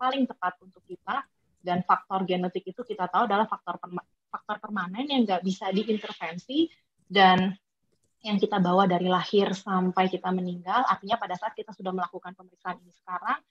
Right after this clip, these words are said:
sepuluh tahun, dua puluh tahun, bahkan lima puluh tahun mendatang masih bisa kita gunakan. Eh,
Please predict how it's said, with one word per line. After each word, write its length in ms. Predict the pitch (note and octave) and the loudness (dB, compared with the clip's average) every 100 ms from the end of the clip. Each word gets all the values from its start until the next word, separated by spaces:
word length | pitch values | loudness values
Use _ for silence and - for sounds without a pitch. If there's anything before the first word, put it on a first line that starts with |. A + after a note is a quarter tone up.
| _ _ | _ _
sepuluh 320 | - F#3+ F#3+ | -10 -8 -2
tahun, 180 | F#3+ A3+ | 0 0
dua 160 | F3+ | -2
puluh 240 | F3+ F3 - | -4 -8 -2
tahun, 160 | A3+ | 0
bahkan 240 | F#3 F#3+ F#3+ | 0 -2 -2
lima 160 | F3+ | -4
puluh 160 | F3+ F3+ | -6 -16
tahun 220 | F3+ F3 | -20 -20
mendatang 380 | E3+ E3 G3+ G3+ | -14 -14 -14 -20
masih 240 | F3+ F#3+ E3+ | _ -20 -20
bisa 160 | _ _ | _ _
kita 160 | - E3 | -16 -14
gunakan. 540 | E3+ _ _ - C#4+ D#4 _ _ _ _ _ _ | -16 _ _ -6 -6 -6 _ _ _ _ _ _
Eh, 560 | G#3+ A3 G#3+ G#3 G3+ | -2 0 2 0 0